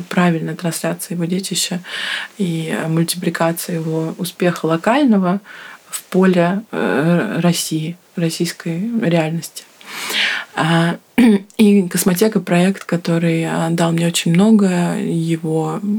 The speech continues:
генеральный директор и креативный вдохновляющий, м, э, человек Айк и Эрик, э, это мои два таких человека главных в жизни, мне кажется, которые указали мне путь и рассказали про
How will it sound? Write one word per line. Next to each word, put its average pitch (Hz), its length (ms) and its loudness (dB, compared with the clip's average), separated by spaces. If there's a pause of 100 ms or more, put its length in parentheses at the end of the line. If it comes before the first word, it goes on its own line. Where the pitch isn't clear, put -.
(320)
генеральный 156 340 -2
директор 170 720 -2
и 170 260 -4
креативный 170 560 -4
вдохновляющий, 170 680 -6 (120)
м, 170 280 -4 (680)
э, 160 560 -4 (240)
человек 165 600 -2 (220)
Айк 185 380 0 (100)
и 165 420 -2
Эрик, 180 480 0 (200)
э, 151 360 -4
это 175 200 -6
мои 156 400 -2
два 165 400 0 (400)
таких 175 500 0 (200)
человека 180 560 2
главных 175 540 2
в 160 40 -8
жизни, 180 320 0
мне 165 160 2
кажется, 170 320 -2
которые 170 320 2
указали 170 380 2
мне 160 200 2
путь 202 460 0 (600)
и 156 380 -4 (180)
рассказали 160 500 0
про 156 380 -2